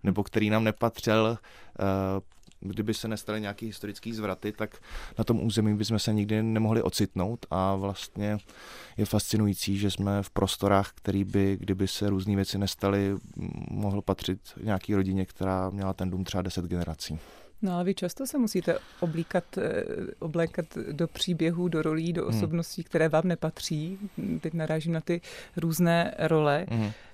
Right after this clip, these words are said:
Speaker 2: Eh, tak, eh, jak přistupujete k rolím, když je studujete?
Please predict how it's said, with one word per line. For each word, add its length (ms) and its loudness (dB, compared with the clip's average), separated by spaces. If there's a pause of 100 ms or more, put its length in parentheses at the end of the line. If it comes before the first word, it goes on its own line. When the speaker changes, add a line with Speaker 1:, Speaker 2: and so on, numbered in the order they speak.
(200)
Speaker 2:
Eh, 140 4
tak, 420 0
eh, 160 8
jak 200 -2
přistupujete 1300 -2
k 440 -4
rolím, 680 -2
když 280 -8
je 60 -8
studujete? 720 -6